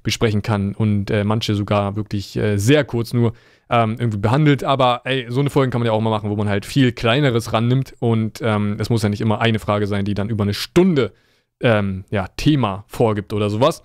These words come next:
Deswegen fange ich einfach mal an und zwar hier ganz unten von Trafalgar Law. Und zwar, denkst du, dass die Doriki-Werte zurückkehren? Ich habe mal alle von Zoro und Ruffy ausgerechnet.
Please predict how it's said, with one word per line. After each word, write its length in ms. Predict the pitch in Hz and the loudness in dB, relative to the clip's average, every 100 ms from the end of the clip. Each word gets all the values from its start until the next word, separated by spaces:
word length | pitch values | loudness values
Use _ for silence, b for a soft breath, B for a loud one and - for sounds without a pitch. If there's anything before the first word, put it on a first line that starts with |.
| - | -10
Deswegen 240 | 151 185 220 | -2 -2 0
fange 140 | 202 | 0
ich 60 | 175 | -2
einfach 160 | 175 | -2
mal 140 | 151 151 | 0 -2
an 100 | 165 | -2
und 300 | 151 147 135 | 0 -2 -2
zwar 220 | 135 131 | -2 -2
hier 160 | 123 117 117 | -2 -6 -2
ganz 440 | - 208 202 - - | -2 0 -2 -6 -4
unten 520 | - 240 262 - 160 104 B B B B B B B | 0 0 0 0 0 0 B B B B B B B
von 240 | - 196 | 0 2
Trafalgar 420 | 180 180 170 151 | 2 2 2 2
Law. 300 | 143 151 160 185 _ _ _ _ _ - | 2 2 0 -6 _ _ _ _ _ 2
Und 220 | 151 135 | 2 2
zwar, 380 | - 147 143 117 | 0 0 2 0
denkst 240 | 156 180 | -2 0
du, 80 | 170 | 0
dass 160 | 156 | 0
die 120 | - 131 | 0 0
Doriki-Werte 760 | 131 156 175 147 123 143 139 | 2 0 -2 0 2 2 0
zurückkehren? 1000 | 127 127 143 - _ - - 147 139 135 | -4 0 -2 -2 _ -10 2 2 4 0
Ich 160 | 127 143 | -2 0
habe 200 | 139 135 | 0 0
mal 120 | 123 | -2
alle 180 | 120 127 | -2 -4
von 200 | 131 123 | -4 -2
Zoro 200 | 131 117 | 2 2
und 80 | 117 | 2
Ruffy 240 | 127 135 | 0 0
ausgerechnet. 520 | 113 101 107 98 101 | -2 -2 -4 -4 -8